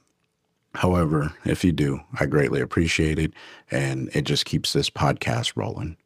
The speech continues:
Then the last thing that I'll mention is about mid-March, there's gonna be a Patreon, and that's gonna be for the people who wanna go one step further.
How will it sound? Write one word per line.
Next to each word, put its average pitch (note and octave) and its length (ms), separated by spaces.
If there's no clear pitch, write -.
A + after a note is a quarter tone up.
Then F#2 220
the F2 80
last F#2+ 320
thing F2 160
that E2+ 80
I'll D#2+ 120
mention C#3 520
is - 560
about F2 480
mid-March, F2 1040
there's D#2+ 180
gonna D#2 160
be D2 100
a - 60
Patreon, - 720
and D3+ 580
that's F#2 220
gonna F2+ 180
be E2 180
for D2+ 440
the C#2 140
people D#2+ 340
who D#2 80
wanna D2+ 240
go C2+ 460
one D#2 200
step - 460
further. - 600